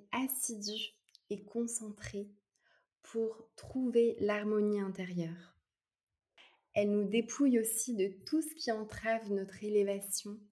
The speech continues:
vers la maturité de nos êtres. Et donc, on sent bien les résonances avec la Vierge. Et comme la Vierge, c'est aussi une grande guérisseuse.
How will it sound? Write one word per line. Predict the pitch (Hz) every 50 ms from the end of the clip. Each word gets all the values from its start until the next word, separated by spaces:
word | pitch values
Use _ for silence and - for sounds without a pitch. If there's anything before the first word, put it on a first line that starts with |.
| _ _ _ _ _ _ _ -
vers | 185 202 208 208 208
la | 202 196 190
maturité | 190 190 190 196 196 196 - - 202 190 196 196 196 196 208 202 196
de | 196 185
nos | 180 180 180 180 180
êtres. | 175 175 180 - - - - - _ _ _ _ _ _ _ _ _ _ _ _ _ _ _ _ _ _ _ - -
Et | 196 185
donc, | 196 226 247 240 240
on | 220 208
sent | - 214 208 202 202 190
bien | 202 208 226 247 262 269 269 - - -
les | 196 196 190
résonances | 185 202 196 202 202 196 196 196 202 202 196
avec | 190 180 180 180 180
la | 180 175 175
Vierge. | 175 180 170 165 170 175 175 - - - - - _ _ _ _ _ _ _ _ _ _ _ _ _ -
Et | 196 202 202
comme | - 254 262 254
la | 247 226 220
Vierge, | 214 214 208 220 233 254 262 240 208 202 190 - 185 -
c'est | 202 202 202
aussi | 202 202 202 - - - 240 240 - - -
une | - 196 196 190 185
grande | 185 202 - - - 226 226 226 220 214
guérisseuse. | 190 202 196 185 185 190 185 175 - - 175 165 175 175 - -